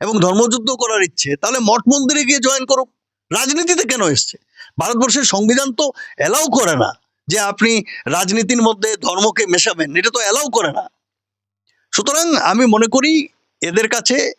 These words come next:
মানুষকে দেওয়ার মতো কিছু নেই। গত দশ বছরে এরা কেন্দ্র সরকারে আছে এবং বিভিন্ন রাজ্য সরকারে অনেক সময় ধরে অন্য,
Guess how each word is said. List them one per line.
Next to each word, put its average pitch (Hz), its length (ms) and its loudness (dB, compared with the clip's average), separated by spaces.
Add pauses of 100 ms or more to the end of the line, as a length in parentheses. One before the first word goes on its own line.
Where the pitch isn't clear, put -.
(680)
মানুষকে 190 540 2
দেওয়ার 175 440 2
মতো 196 220 0
কিছু 175 260 -4
নেই। 175 420 4 (300)
গত 160 160 -2
দশ 165 360 0
বছরে 214 420 0 (360)
এরা 185 200 0
কেন্দ্র 185 360 2
সরকারে 208 420 0
আছে 202 180 0
এবং 202 200 0
বিভিন্ন 202 380 4
রাজ্য 170 320 0
সরকারে 214 340 -2 (220)
অনেক 190 260 0
সময় 214 240 0
ধরে 208 200 2
অন্য, 185 300 0